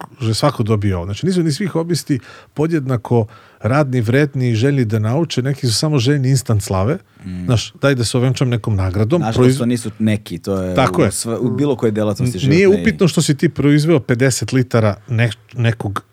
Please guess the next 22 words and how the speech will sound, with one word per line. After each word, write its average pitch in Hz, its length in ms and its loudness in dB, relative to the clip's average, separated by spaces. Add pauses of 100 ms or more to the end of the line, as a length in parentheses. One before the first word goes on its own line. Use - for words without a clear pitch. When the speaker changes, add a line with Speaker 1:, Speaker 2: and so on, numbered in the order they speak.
(180)
Speaker 1:
relativno 110 580 2
visokog 104 420 -2
kvaliteta. 92 580 -8 (580)
I 123 240 0 (140)
učestvovao 113 580 0
si - 160 -4
na 98 80 0
ocenjivanju 120 520 0
i 110 40 0
dobio 107 320 2
si - 140 -6
sjajnu 87 380 -6
ocenu. 76 220 -12
Speaker 2:
Da, 73 60 -10
da. 71 60 -12
Speaker 1:
Sve 90 260 -6
je 101 80 2
to - 180 -2
zak-, 92 340 -2
sve - 180 -10
je 98 40 -4
to 98 220 -6